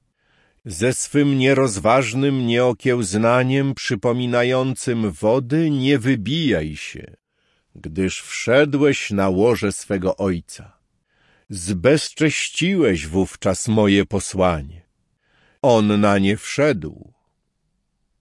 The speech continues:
Symeon i Lewi to bracia.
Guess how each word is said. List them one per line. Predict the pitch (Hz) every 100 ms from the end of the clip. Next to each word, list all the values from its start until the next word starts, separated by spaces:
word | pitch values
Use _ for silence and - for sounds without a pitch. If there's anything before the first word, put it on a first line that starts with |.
| _ _ _ _ _
Symeon | - - - 113 110 175 190 180 147
i | 123
Lewi | 107 113 110 90 98 95 -
to | 147
bracia. | 127 156 110 - - 80